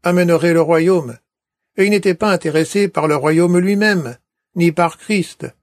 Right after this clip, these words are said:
Il était intéressé par le royaume pour ce qu'il pouvait en tirer, s'il était dans le premier cercle. Donc, il est entièrement motivé par l'égoïsme. Mais malgré tout, il a suivi un peu tièdement.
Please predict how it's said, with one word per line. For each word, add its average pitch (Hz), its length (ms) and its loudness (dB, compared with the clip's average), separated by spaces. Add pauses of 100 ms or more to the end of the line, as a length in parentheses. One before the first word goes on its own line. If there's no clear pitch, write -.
(380)
Il 196 120 0
était 196 180 2
intéressé 175 500 0
par 175 180 -2
le 165 80 2
royaume 160 580 0 (220)
pour 185 160 -2
ce 196 80 0
qu'il 180 260 0
pouvait 180 300 2
en 170 100 -2
tirer, 160 460 -2 (300)
s'il 196 220 -2
était 185 240 2
dans 175 100 0
le 165 120 2
premier 165 340 0
cercle. 131 640 -4 (240)
Donc, 185 420 -2 (380)
il 175 140 2
est 180 40 2
entièrement 202 460 -2
motivé 180 480 0
par 160 160 0
l'égoïsme. 170 720 0 (480)
Mais 165 100 0
malgré 180 360 0
tout, 175 300 -2 (380)
il 180 140 2
a 190 80 2
suivi 202 340 -2
un 180 120 2
peu 185 200 0
tièdement. 175 580 0